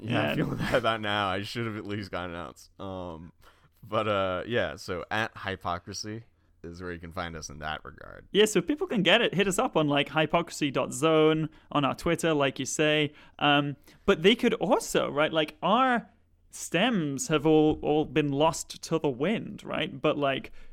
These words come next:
Speaker 2: people could make fan pages for us on any, uh, social network site. You know, like, um, like Breadit, the link sharing site that's all about bread.
Speaker 1: Yeah, I mean, there's also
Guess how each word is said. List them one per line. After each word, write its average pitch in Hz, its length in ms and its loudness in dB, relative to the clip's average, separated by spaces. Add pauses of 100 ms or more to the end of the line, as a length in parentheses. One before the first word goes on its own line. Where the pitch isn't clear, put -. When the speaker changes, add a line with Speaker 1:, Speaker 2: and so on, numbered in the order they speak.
(120)
Speaker 2:
people 185 320 -2
could 175 200 -2
make 180 220 0
fan 190 300 -2
pages 151 420 -4
for 143 220 -2
us 131 260 -6 (300)
on 143 360 -2 (500)
any, 170 560 0 (260)
uh, - 240 -2
social 143 480 0
network 135 480 -4
site. - 560 -6 (280)
You 160 100 -2
know, 160 200 4
like, 151 360 2
um, 135 360 0 (180)
like 127 260 -12
Breadit, 185 560 2 (120)
the 151 120 -4
link 160 220 0
sharing 165 340 0
site 165 320 0
that's - 160 -10
all 147 180 4
about 131 340 -4
bread. 180 460 -4 (100)
Speaker 1:
Yeah, 156 460 -10
I - 80 -14
mean, 104 400 -10 (460)
there's 107 180 -8
also 113 680 -2